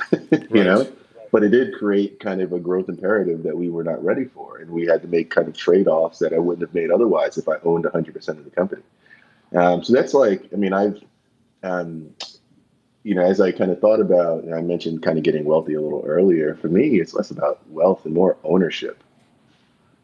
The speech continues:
Speaker 1: Because ownership provides the pathway to your kind of walking the steps towards your own destiny in a lot of ways,
Speaker 2: Yeah.
Speaker 1: um, at your own pace.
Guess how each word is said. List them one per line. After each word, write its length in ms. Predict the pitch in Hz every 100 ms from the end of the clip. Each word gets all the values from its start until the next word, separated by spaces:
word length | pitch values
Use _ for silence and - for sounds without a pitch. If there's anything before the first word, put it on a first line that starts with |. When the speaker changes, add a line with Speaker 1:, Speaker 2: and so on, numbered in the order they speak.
| -
Speaker 1:
Because 360 | 92 95 92 98
ownership 580 | 110 131 120 98 90
provides 480 | 87 80 82 85 -
the 60 | -
pathway 1040 | - 87 87 85 85 78 76 69 69 69 - _ _ _ _ _
to 140 | 90
your 760 | 85 82 87 85 82 82 78 - _ -
kind 180 | 80 80
of 120 | 73
walking 1300 | 71 76 80 85 87 - 80 76 76 73 73 71 _ _ _ _ _
the 100 | 87 80
steps 540 | - 92 80 - -
towards 280 | - 80 71
your 220 | 73 73
own 180 | 73 69
destiny 480 | - - - - 58
in 100 | -
a 60 |
lot 160 | - -
of 60 |
ways, 240 | - - - _ _ _ _ _
Speaker 2:
Yeah. 180 | - 80
Speaker 1:
um, 140 | 80 87
at 220 | 95 -
your 200 | 92 80
own 340 | 80 82 85
pace. 580 | - - 76 - - -